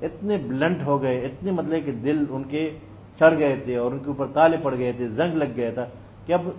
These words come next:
موسیٰ علیہ السلام سے کہنے لگے کہ بہت مطلب کہ کرتب آپ نے دکھا دی، بہت، اے، جادو دکھا دی، اب جو بھی معجزہ مزید بھی آپ لے کے آئیں گے، ہم تو ایمان لانے والے نہیں ہیں، آپ کر کے جو بھی دکھانا چاہتے دکھا دیں، لیکن ہم اس کو نہیں مانیں گے۔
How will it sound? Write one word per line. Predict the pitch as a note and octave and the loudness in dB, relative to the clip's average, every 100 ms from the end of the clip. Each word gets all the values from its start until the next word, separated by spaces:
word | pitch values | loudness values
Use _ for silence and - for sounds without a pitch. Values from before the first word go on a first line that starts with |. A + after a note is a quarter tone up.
| D3+ | -2
موسیٰ | F3+ F3+ | 0 2
علیہ | F3+ | 0
السلام | F3 E3+ | 0 -2
سے | D#3 D#3 | -2 -2
کہنے | F3 F3+ | -2 0
لگے | F3+ F3+ | 0 -2
کہ | F3 C#3 | -2 0
بہت | C#3+ F3 F3 | 2 2 2
مطلب | E3 D#3 C#3+ | -2 -2 -2
کہ | C3+ | -4
کرتب | C#3+ C#3+ C#3 | -6 -4 0
آپ | C#3 C3+ | 0 0
نے | B2+ | -4
دکھا | B2 B2+ C#3 | 0 0 0
دی، | D3 C3 | -2 2
بہت، | C3 D3 | 2 2
اے، | C#3+ - - - - - B2 C3+ B2+ | -2 -10 -16 -20 -20 -10 -6 -2 -2
جادو | A2+ C#3+ C#3+ | 4 4 4
دکھا | C#3 C#3 C#3 | 0 2 0
دی، | D#3 E3+ | 0 0
اب | D#3+ D3 | -2 0
جو | D3+ G3+ | 2 2
بھی | G3 | 2
معجزہ | F3+ E3+ D#3+ | 2 2 0
مزید | D#3 D3+ E3 | -2 0 0
بھی | F3 E3+ | 2 4
آپ | D3+ C#3 | 2 2
لے | C#3+ | -2
کے | C3+ | -2
آئیں | C3 D3 | -4 -4
گے، | F3 F3 - - | -6 -8 -14 -10
ہم | D3 D#3+ | -8 -4
تو | D#3 | -2
ایمان | C#3 D3 | 2 2
لانے | C#3 C3 C3 | 4 2 2
والے | A#2+ A2 | 0 -2
نہیں | G#2 G2+ | -6 -8
ہیں، | F#2 F2+ - - - | -10 -14 -16 -14 0
آپ | C#3 C#3+ | 0 2
کر | F3 | 0
کے | D#3+ D#3+ | 0 -2
جو | C#3+ | 0
بھی | D#3 D#3+ | 2 2
دکھانا | C3 C3 C3 C3 | 0 0 -2 -2
چاہتے | C3+ B2+ D3 | -2 -2 -2
دکھا | B2+ B2 B2 | -4 0 0
دیں، | D3 E3+ - - | 0 -6 -12 -12
لیکن | A#2 A#2+ C3 | -8 -4 -4
ہم | C3+ | -4
اس | B2+ B2+ | -4 -4
کو | D3+ F3 F3+ - | -4 -4 -8 -10
نہیں | A#2+ C3+ A#2 | -4 -4 -4
مانیں | G2+ G2 | -6 -8
گے۔ | F#2 | -10